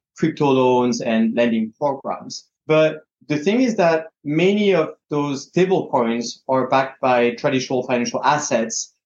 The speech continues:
and should market grow, run risk in the stablecoin market, similar to what we saw in the past with money market funds, could lead to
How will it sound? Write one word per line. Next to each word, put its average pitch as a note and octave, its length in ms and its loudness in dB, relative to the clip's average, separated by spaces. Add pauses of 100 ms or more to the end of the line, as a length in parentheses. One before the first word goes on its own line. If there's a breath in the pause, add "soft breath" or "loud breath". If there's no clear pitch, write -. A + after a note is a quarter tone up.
(220)
and C3+ 500 2 (280)
should - 400 -2 (200)
market D3 400 -4
grow, E3+ 560 0 (160)
run D#3 400 0
risk D#3 340 0 (260 soft breath)
in C#3 460 0
the C3+ 60 -4
stablecoin C3 560 -2
market, D3+ 520 0 (200)
similar F3+ 400 2
to E3 120 -6
what D3 280 0
we C3 340 0
saw - 300 0
in C3 100 0
the C3 100 0
past C3+ 400 0
with C3 240 -4
money C#3+ 200 0
market B2+ 340 0
funds, C#3+ 480 0 (180)
could D3+ 400 0
lead D3 380 0
to C3+ 600 0